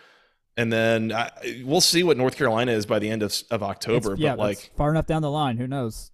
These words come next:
Speaker 2: Like,
Speaker 1: you know,
Speaker 2: the
Speaker 1: you'll be favored against South Carolina State, Bowling Green, Boston College, at Virginia and Syracuse, I think, unless somebody turns into something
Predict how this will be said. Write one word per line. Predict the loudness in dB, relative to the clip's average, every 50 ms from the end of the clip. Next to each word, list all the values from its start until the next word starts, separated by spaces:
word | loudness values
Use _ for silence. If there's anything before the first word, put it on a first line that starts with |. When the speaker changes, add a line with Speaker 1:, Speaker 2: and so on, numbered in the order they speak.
| _ _
Speaker 2:
Like, | -10 -6 -4
Speaker 1:
you | -4
know, | -2 -2
Speaker 2:
the | 0
Speaker 1:
you'll | 0 0
be | 0 0
favored | 0 2 2 4 4 4 2 0
against | 0 0 0
South | 2 2 0 2 2
Carolina | 0 0 2 2 0
State, | 0 0 0 2 2 2 0 -2 -4 -8 -2
Bowling | 2 4 4 4 4 2 0
Green, | -2 -2 -2 0 0 0 -2 -2 -4 -6 -8 -8
Boston | -6 -4 -2 -2 -2 -2 -4 -4
College, | -2 -2 0 2 2 2 2 2 2 0 -2 -4 -4 -8 _ _ -2
at | 0 0 -2 -2
Virginia | -4 -4 -2 0 0 0 0 0 0 0 0
and | 0 -2 -2 -4
Syracuse, | -4 -2 -2 -2 -2 -2 -2 -2 -2 -2 -2 -6 -8 -8
I | -10 -12 -10
think, | -8 -10 -8 -8 -6
unless | -6 -4 -2 -2 -2 -4 -4 -4
somebody | -4 -2 -2 -2 -2 0 -2 -2 -2
turns | -4 -6 -6 -6 -6 -6
into | -4 -4 -2
something | -2 -2 -4 -4 -4 -6 -6 -4 -6 -8 -10